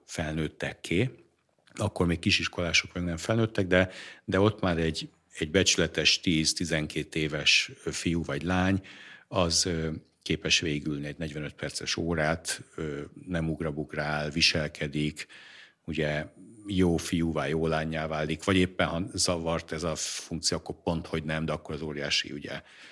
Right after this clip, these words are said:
téma, hogy meg kéne tanulnia illeszkedni, viselkedni.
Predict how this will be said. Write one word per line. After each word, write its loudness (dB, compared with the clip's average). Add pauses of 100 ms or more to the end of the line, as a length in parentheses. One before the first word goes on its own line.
(160)
téma, 0
hogy -4
meg -2
kéne -8
tanulnia -8
illeszkedni, 0
viselkedni. 0